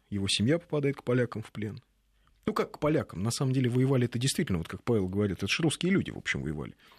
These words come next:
А, это русскоязычное население Речи Посполитой. Это, многие из них православные, кстати, еще на тот момент были, даже не все, не все греко-католики, я так понимаю.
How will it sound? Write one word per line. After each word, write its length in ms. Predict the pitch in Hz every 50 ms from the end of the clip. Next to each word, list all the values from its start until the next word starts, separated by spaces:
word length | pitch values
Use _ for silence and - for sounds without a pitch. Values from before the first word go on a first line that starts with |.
| - _ -
А, 220 | 113 107 104 101
это 140 | 104 - 147
русскоязычное 560 | 143 139 - 147 139 147 208 208 - 147 127
население 840 | 120 120 - - 120 131 165 165 151 139 120 110 101 92 87 85 98
Речи 240 | 120 127 139 - -
Посполитой. 580 | - - - - 107 104 82 67 - - - - _ _ _
Это, 260 | - 71 - - - -
многие 360 | 78 85 107 131 143 139 139
из 60 | 120
них 120 | 107 123 -
православные, 580 | - 123 104 92 - - - 80 110 123 117
кстати, 300 | 117 - - 98 - -
еще 160 | 82 - - 92
на 100 | 92 87
тот 140 | - 82 -
момент 300 | 87 87 87 87 82 80
были, 200 | 82 87 80 69
даже 240 | 71 78 82 82 82
не 120 | 85 90
все, 220 | 87 - - 104 - - - - - - _ -
не 100 | 110 101
все 120 | - 113
греко-католики, 760 | 101 104 101 98 - - - 95 - - 120 143 147 - 113
я 60 | 98
так 180 | - - - -
понимаю. 400 | - 101 101 101 98 101 92